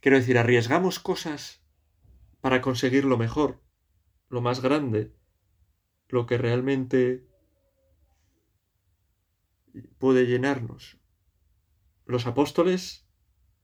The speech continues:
sin tener certeza aso-, absoluta de éxito, dicen al Señor, "Podemos, hacemos lo que tú quieras,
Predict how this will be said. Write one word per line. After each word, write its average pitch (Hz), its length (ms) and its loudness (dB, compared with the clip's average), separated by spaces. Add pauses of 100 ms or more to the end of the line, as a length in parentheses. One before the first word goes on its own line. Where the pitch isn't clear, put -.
(1160)
sin 117 260 -4
tener 131 260 2
certeza 143 560 -2
aso-, - 360 -6
absoluta 131 480 -2
de 123 140 2
éxito, 214 460 -6 (680)
dicen 127 240 -4
al 127 80 -2
Señor, 147 300 -2
"Podemos, 120 640 -2 (880)
hacemos 139 300 -6
lo 131 100 -2
que 120 80 -2
tú 123 140 -8
quieras, - 500 -8